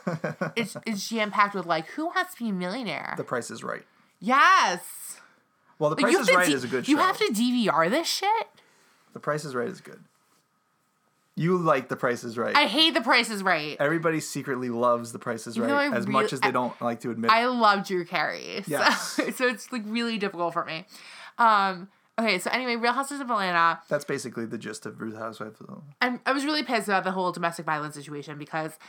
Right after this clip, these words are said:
Speaker 2: I feel like she should have known how to, how to fix the situation a little bit better because of her past experiences, and she didn't. Then it came out to the pop-up shop that Phaedra was doing for the kids of Flint, Michigan, which is really nice of her.
Speaker 1: That's very nice.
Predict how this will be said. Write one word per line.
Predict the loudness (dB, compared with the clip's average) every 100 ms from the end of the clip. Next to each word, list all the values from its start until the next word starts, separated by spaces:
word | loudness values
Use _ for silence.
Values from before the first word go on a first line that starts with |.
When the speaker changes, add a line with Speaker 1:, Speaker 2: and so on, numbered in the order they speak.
| -12
Speaker 2:
I | -10
feel | -2 -2
like |
she | -2 -4
should | -6 -6
have | -6
known | -2 -2
how | -2
to, | -2 -4 -6 -12
how | -4 -2 0
to | -2 -4 -8 _ _ _
fix | -6 -4
the | -4
situation | -8 -8 -6 -6 -4
a |
little | -4 -4
bit | -4
better | -2 -2
because | -6 -8 -8
of | -4
her | -4
past | -4 -6
experiences, | -12 -14 -10 -10 -10 -12 -10
and | -12
she | -12
didn't. | -12 -16 -18 -20 -20 -20 _ _ -20 _ _ _ _ _ -2
Then | 2 4 4 0
it | -6
came | -4 -2
out | -2 -2
to |
the | -2
pop-up | 2 2 2 -4
shop | 0 4 4 2
that | 2 4 2 -2
Phaedra | -8 -4 -2
was | -2
doing | -4 -4 -4 -4
for | -4
the | -6
kids | -6 -2 -2 -2
of | -4 -2
Flint, | -6 -4
Michigan, | -6 -6 -6 -4 -2 -2 -6 -12
which | -6 -4
is | -2
really | 0 0
nice | -2 -4
of | 0
her. | 2 2 -2 -12
Speaker 1:
That's | -14 -2
very | 0 0
nice. | -2 -4 -6 -12